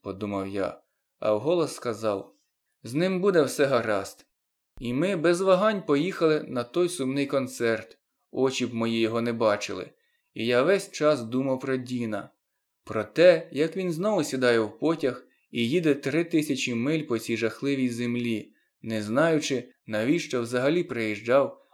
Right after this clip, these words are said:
окрім того, щоб побачитися зі мною. Тому в Америці, коли заходить сонце, а я сиджу на старому поламаному річковому пірсі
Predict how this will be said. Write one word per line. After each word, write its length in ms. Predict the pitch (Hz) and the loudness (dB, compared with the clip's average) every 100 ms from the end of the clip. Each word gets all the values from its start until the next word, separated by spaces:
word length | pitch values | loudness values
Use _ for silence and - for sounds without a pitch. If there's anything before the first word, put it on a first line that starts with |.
| - | -4
окрім 380 | 117 117 117 107 | -4 -2 -6 -2
того, 440 | 147 156 143 - _ | 0 0 -2 -8 _
щоб 300 | - - 113 | -12 -8 -6
побачитися 680 | - 113 123 127 131 117 120 | -4 0 0 0 -4 -6 -6
зі 160 | 113 113 | -6 -4
мною. 420 | 110 104 98 - _ _ _ _ _ _ - | -4 -4 -4 -8 _ _ _ _ _ _ -8
Тому 280 | 127 170 220 | -2 2 4
в 40 | |
Америці, 580 | 202 214 240 147 139 117 | 4 4 2 0 -2 -6
коли 280 | - 127 131 | -2 0 0
заходить 420 | 135 156 151 147 | 0 0 0 -2
сонце, 520 | - 202 170 123 104 _ _ - | -2 -4 -4 -6 -10 _ _ -8
а 100 | 113 | -2
я 160 | 143 | -2
сиджу 420 | 139 143 131 156 | 0 -4 -4 -2
на 140 | 151 127 | -2 -4
старому 560 | - 127 143 165 123 | -4 -2 0 0 -2
поламаному 760 | - 120 139 151 131 120 117 113 | -2 -2 0 0 -2 -4 -4 -4
річковому 600 | 113 - 127 127 131 127 | -6 -8 -4 -2 -2 -4
пірсі 540 | 139 196 185 - 107 | -2 -2 -4 -8 -10